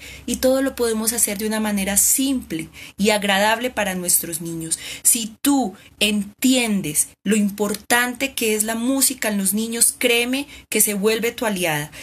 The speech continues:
y se vuelve una herramienta que vas a usar frecuentemente. Y te lo digo como maestra y te lo digo como mamá.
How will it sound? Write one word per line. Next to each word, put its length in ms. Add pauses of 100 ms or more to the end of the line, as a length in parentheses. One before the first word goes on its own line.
(120)
y 100
se 140
vuelve 300
una 200
herramienta 560
que 100
vas 200
a 40
usar 340 (260)
frecuentemente. 1120
Y 120
te 120
lo 140
digo 360
como 240
maestra 580
y 60
te 120
lo 120
digo 300
como 280
mamá. 540